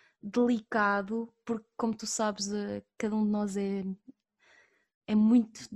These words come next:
somos todos muito diferentes, somos todos mundos muito diferentes. Então, de facto,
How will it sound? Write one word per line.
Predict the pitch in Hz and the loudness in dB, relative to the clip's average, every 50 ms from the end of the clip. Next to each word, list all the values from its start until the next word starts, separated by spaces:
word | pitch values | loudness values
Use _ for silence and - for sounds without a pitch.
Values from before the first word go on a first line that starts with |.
| 214 _ _ | -18 _ _
somos | - - 220 - | -14 -12 -12 -8
todos | - 247 208 | -8 -6 -4
muito | 226 226 233 220 220 | -2 -2 -2 -4 -6
diferentes, | - 214 - - - - 175 170 170 175 170 _ - - - | -10 -14 -14 -14 -14 -10 -10 -10 -10 -10 -14 _ -18 -18 -14
somos | - 196 190 - | -10 -10 -10 -10
todos | - - 208 185 208 | -10 -10 -6 0 2
mundos | 214 208 208 214 220 233 233 233 226 220 208 - - - - - - _ | 2 4 6 4 4 4 4 4 2 0 -2 -6 -10 -20 -20 -20 -16 _
muito | 202 202 202 202 185 _ - | -14 -12 -12 -14 -14 _ -20
diferentes. | 185 - - _ _ 180 180 180 180 _ _ - - _ _ _ _ _ _ _ _ _ _ _ _ _ _ _ | -20 -20 -20 _ _ -18 -16 -16 -18 _ _ -20 -20 _ _ _ _ _ _ _ _ _ _ _ _ _ _ _
Então, | 214 208 226 247 | -12 -10 -8 -10
de | 226 - _ _ _ _ _ _ _ _ _ _ _ _ _ - | -10 -12 _ _ _ _ _ _ _ _ _ _ _ _ _ -8
facto, | - 214 - _ | -8 -8 -8 _